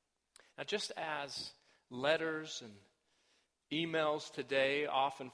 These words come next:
follow a certain pattern, a certain format, letters in Paul's day,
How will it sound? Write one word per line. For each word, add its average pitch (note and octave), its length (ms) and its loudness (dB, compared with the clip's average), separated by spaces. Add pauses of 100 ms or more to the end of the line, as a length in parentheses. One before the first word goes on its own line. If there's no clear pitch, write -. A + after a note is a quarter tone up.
follow C#3 380 2
a A#2 60 -4
certain B2+ 420 -8 (260)
pattern, C#3+ 500 -2
a C3 60 -12
certain - 340 -10 (160)
format, D3 640 -2 (500)
letters D#3+ 520 0
in C#3+ 200 -8
Paul's F3 420 2
day, G#2+ 340 -4